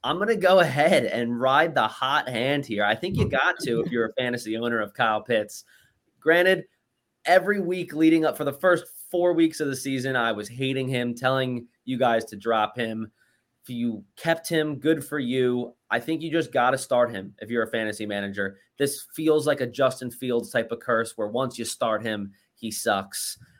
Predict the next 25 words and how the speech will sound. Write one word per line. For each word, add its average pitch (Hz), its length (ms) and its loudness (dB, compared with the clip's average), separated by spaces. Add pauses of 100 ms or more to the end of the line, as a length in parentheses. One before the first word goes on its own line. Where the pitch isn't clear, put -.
(120)
And 117 100 -6
then 120 100 0
you 117 100 0
bench 110 320 -2
him 101 160 -4
and 101 60 -4
then 101 100 -6
he 95 100 -6
goes 98 300 -2
off. 90 400 -4
Whatever. 95 580 0
That 107 240 -2
could 139 160 -2
happen, 107 460 -4
but 101 120 -10
you 107 140 -6
gotta 127 340 2
do 107 260 -4
it. 101 140 -4
Kyle 120 300 0
Pitts 117 280 -2
goes 110 220 -2
against 101 360 -8
Tampa 104 320 -8
Bay, 95 420 -2